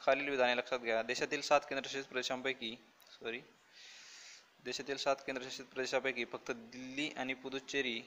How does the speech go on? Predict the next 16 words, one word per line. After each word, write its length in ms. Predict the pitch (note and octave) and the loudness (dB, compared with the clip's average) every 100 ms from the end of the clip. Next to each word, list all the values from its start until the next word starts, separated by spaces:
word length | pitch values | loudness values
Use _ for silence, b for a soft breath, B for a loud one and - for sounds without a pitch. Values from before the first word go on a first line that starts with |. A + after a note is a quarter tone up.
| - | -4
या 100 | A#2+ | -4
दोघांनाच 520 | A#2 C3 C3+ C3+ C#3 | 0 0 0 0 0
राज्यसभेमध्ये 720 | B2+ A#2+ B2 - B2+ B2+ B2+ B2 | 2 2 2 -2 -2 0 -2 -4
प्रतिनिधित्व 500 | A#2+ B2 A#2+ A2+ A#2+ | -4 -4 -2 -4 -2
मिळालेले 360 | A#2+ A#2+ A#2+ | 2 2 4
आहे. 220 | A#2 A#2+ B2 - B B B B | 4 2 -6 -14 B B B B
इतर 220 | C3 B2+ C#3+ | -6 0 4
पाच 280 | D3+ D3 | 8 6
केंद्रशासित 340 | - C3+ C3 C3+ | 6 -2 -2 -6
प्रदेशांची 500 | - B2+ C3 B2 C3 | -2 0 0 0 0
लोकसंख्या 400 | B2 C3+ C#3 B2 | -2 -2 2 2
अतिशय 320 | A#2+ C3 - | 2 0 -4
कमी 540 | C#3 - D3 C#3 D#3+ E3+ - | -4 -2 -2 -2 -4 -6 -6
असल्यामुळे 520 | - C3+ C3 C3 A2+ | -4 0 0 2 -2
त्यांना 300 | C3 B2 B2+ | -2 2 4
राज्यसभेत 420 | B2 B2 C3 B2+ | 2 0 -6 -6